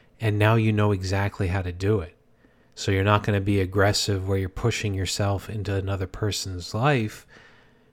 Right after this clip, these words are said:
but you're just gonna do what you love. And the reaction of others is the responsibility of others. How they react to what you're doing is their responsibility, that you don't need to force yourself in front of them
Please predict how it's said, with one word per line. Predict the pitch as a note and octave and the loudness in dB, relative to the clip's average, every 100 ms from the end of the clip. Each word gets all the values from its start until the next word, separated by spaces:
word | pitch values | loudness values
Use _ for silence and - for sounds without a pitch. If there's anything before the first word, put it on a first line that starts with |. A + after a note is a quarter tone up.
| _ - | _ -10
but | A2 G#2+ A2+ | -6 0 0
you're | A2 | 0
just | A2 C3 | 0 0
gonna | - A#2 G#2 | 0 0 2
do | G#2+ A2 | 2 2
what | G#2+ | 0
you | F2+ | -2
love. | F2+ F#2 E2+ - - _ _ _ _ _ _ - | -4 -4 -6 -12 -20 _ _ _ _ _ _ -10
And | G#2 F#2+ G2 G2 G2 F#2+ | -4 0 0 0 -2 -4
the | G2+ G2+ G2+ G2 | -6 -4 0 2
reaction | G2+ G2 G#2 G#2 - A2+ G#2 | 4 4 2 0 -2 -2 0
of | G2+ F#2+ | -2 -2
others | G2+ G2+ B2+ E3 E3+ - - _ _ _ _ _ | -2 2 2 2 -2 -8 -10 _ _ _ _ _
is | - G#2 G2+ G2 F#2 - - _ _ _ _ _ _ - | 0 2 2 2 -2 -4 -8 _ _ _ _ _ _ -8
the | A#2 G#2 | 0 2
responsibility | G2+ - - A2+ G#2 - F#2+ A2+ D#3 G2+ F#2 | 2 -2 0 0 0 -4 -2 0 2 0 -2
of | F2+ F2+ | -6 -4
others. | F#2 E2+ D#2+ - | -4 -6 -8 -6
How | G#2+ G#2 | -2 0
they | G#2 | 0
react | G2 G2+ G2 G#2+ A2+ - - | 0 0 0 0 0 -2 -8
to | G2+ | -4
what | G2+ G2+ - | -4 -4 -4
you're | G2+ | -4
doing | G2 A2 A#2+ G2+ | -2 0 0 -2
is | F#2+ F#2 | -6 -8
their | F#2 G2+ | -6 -6
responsibility, | G2 F#2+ - G#2+ G2 - - A2 A2+ | -6 -8 -6 -6 -6 -10 -6 -2 -2
that | G2 G2+ | -4 -4
you | G#2 | -4
don't | G2+ | -4
need | G2+ | -4
to | G2 F2 - - - _ | -6 -8 -14 -20 -20 _
force | - - A2+ A2 - - | -8 2 4 4 2 -2
yourself | G2 - - G#2 G2+ - - | 0 0 0 0 0 -4 -10
in | G2+ | -10
front | F#2 - B2+ C3 | -8 0 4 4
of | G#2 | 2
them | F#2+ F#2 | -2 -4